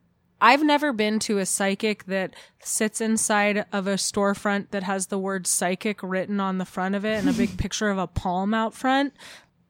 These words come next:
Speaker 1: I wouldn't generally go to somebody like that. I, I wouldn't believe,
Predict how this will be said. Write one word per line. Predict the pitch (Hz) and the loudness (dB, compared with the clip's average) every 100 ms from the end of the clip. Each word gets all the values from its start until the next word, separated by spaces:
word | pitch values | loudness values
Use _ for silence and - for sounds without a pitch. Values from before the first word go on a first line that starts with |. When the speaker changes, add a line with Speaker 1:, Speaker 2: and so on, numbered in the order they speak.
| - | -2
Speaker 1:
I | 214 | 2
wouldn't | 214 226 226 226 | 4 4 4 2
generally | 214 214 214 214 196 | 2 2 2 0 0
go | 180 180 190 | 0 0 0
to | 196 - 202 | -2 -2 0
somebody | 196 214 202 202 | 0 0 0 0
like | 202 202 196 | 0 0 -2
that. | 202 196 240 - - _ _ _ - | 2 4 2 -2 -18 _ _ _ -6
I, | 202 196 | -4 -4
I | 185 | -2
wouldn't | 196 202 202 196 180 | -2 0 -2 -4 -4
believe, | 202 190 190 214 214 - | -4 -2 -2 -2 -6 -16